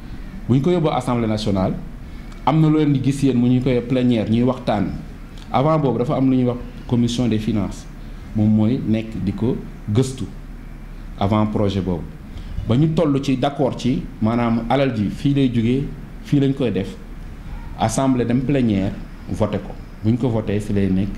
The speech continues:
loi des finances, si lay nekk réellement budget. Bu ñu ko voté foofu ba pare,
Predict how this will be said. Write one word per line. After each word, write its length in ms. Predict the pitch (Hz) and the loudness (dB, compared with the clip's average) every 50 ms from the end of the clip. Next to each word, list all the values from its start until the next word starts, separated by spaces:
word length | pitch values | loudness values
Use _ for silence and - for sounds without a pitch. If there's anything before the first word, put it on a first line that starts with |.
| - - - - - - - | -8 -10 -12 -12 -12 -8 -2
loi 260 | 98 98 101 107 107 101 | 0 2 4 4 4 2
des 140 | 95 90 | 0 -2
finances, 560 | 85 - - 104 95 92 95 - - - - - - - - - | -4 -2 -2 0 0 0 -2 -4 -8 -12 -12 -12 -12 -12 -12 -4
si 100 | - 110 | -2 0
lay 120 | 104 101 95 | 2 2 4
nekk 200 | 98 101 98 - | 2 2 0 0
réellement 460 | 107 107 110 120 123 113 110 107 104 | 0 0 2 2 2 2 2 2 2
budget. 380 | 104 92 101 98 92 98 90 76 - - - - - - - - - - - - - - | 0 0 0 0 0 -2 -4 -4 -6 -10 -14 -14 -14 -14 -14 -14 -14 -14 -14 -14 -6 0
Bu 80 | - 135 | 2 2
ñu 60 | 156 | 2
ko 120 | 165 185 165 | 4 2 2
voté 240 | 165 165 - 139 | 2 0 0 0
foofu 260 | 131 - 120 107 127 135 | 0 0 0 0 0 0
ba 140 | - 143 | 0 0
pare, 80 | 113 | -2